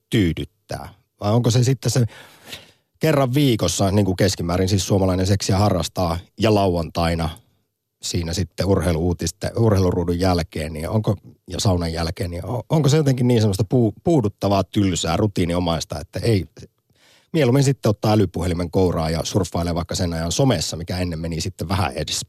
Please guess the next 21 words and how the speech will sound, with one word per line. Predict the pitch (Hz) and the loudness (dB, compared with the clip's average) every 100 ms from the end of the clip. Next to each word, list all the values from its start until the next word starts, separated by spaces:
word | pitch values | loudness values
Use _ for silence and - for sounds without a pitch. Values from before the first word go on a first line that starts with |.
| _ | _
peittoa | - 85 - - 73 | 0 0 -2 -6 -4
heiluttaen. | 82 98 82 - - - - - _ _ _ - - - - - _ | 2 2 0 -6 -10 -8 -8 -14 _ _ _ -14 -10 -10 -12 -16 _
Siis | - 143 120 - _ _ - | 0 2 2 -6 _ _ 0
kyllä | 165 | 2
nämä | 170 165 | 4 4
on | 143 120 | 4 2
surullisia, | - 151 123 95 85 92 80 - - - | 2 2 4 2 2 2 0 -2 -14 -6
nämä | 98 98 | 0 2
Väestöliiton | 104 95 - 90 87 82 | 4 2 2 0 0 0
kertomat | 95 90 87 80 _ | 0 2 0 -2 _
tiedot | - 101 90 85 - - - - - _ - | 2 4 4 2 -2 -8 -8 -12 -16 _ -2
siitä, | 101 90 82 | 0 2 0
kuinka | 107 95 85 82 - _ _ _ - | 2 2 0 -4 -6 _ _ _ 0
paljon | 143 123 | 2 4
Suomessa | 127 107 - | 4 2 0
on | 82 87 | -4 0
puutetta, | 180 175 104 92 - 95 - - | 2 4 2 -2 -2 -4 -4 -2
toisaalta | 110 101 92 87 85 | 2 4 4 0 0
sitten | 98 90 - 87 | -2 -2 -2 -2
mi-, | 85 82 92 - - - | -2 -4 -6 -8 -12 -6
et, | 113 | -4